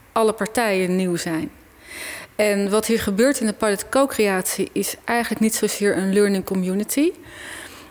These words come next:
Ehm, wel in de voorbereiding, dus in de stuurgroep die deze hackathon heeft voorbereid.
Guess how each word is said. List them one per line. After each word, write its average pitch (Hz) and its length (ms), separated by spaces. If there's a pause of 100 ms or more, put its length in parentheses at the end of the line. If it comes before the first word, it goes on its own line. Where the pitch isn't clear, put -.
(200)
Ehm, 190 720
wel 226 220
in 233 120
de 196 60
voorbereiding, 220 680
dus 226 140
in 190 60
de 175 60
stuurgroep 285 800
die 202 120
deze 190 340
hackathon 185 340
heeft 170 220
voorbereid. 180 680